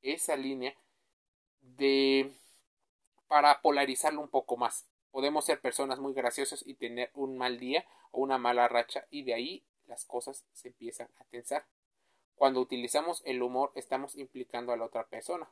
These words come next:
le estamos haciendo partícipe de una situación y en ocasiones las obligamos o se obligan a razonar, por lo cual muchas personas no quieren y lo consideran incluso invasivo.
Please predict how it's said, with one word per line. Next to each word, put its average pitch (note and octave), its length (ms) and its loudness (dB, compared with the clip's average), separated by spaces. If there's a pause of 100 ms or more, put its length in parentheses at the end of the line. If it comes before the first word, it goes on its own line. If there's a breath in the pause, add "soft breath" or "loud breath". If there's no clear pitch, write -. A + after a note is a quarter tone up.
le B2+ 100 -16
estamos C#3 260 -10
haciendo C3 340 -8
partícipe - 560 -8
de C3 80 -4
una D3 160 -8
situación C#3+ 680 -6 (460 soft breath)
y F3+ 400 -2
en D#3 140 -2
ocasiones D3+ 480 -6
las C3+ 180 -6
obligamos B2 720 -4 (140)
o B2 80 -20
se - 140 -8
obligan A#2 440 -8 (240)
a C3 220 -2 (260)
razonar, C#3 760 -2
por A#2+ 120 -4
lo A#2+ 100 -6
cual A2+ 260 -4
muchas - 260 -16
personas A#2+ 460 -18
no B2 100 -12
quieren D#3+ 380 -2
y C3 40 -10
lo B2 140 -6
consideran D3+ 540 -6
incluso F3+ 580 -10
invasivo. - 460 -16